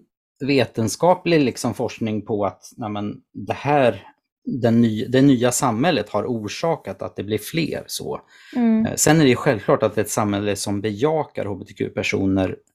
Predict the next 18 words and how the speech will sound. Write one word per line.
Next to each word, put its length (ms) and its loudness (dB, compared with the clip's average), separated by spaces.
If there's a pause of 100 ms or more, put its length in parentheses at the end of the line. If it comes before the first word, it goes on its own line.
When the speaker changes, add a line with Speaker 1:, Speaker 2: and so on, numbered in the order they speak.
(720)
Speaker 1:
gör 180 4
det 120 -2
möjligt 580 0
för 100 -6
fler 600 -6
att 220 -10
bli 220 -4
synliga 580 0
och 160 -6
komma 260 -4
ut 320 -2
och 140 -8
våga 460 -6 (240)
leva 540 -4 (340)
i 180 -2
samhället 640 -4
som 540 0
de 420 -4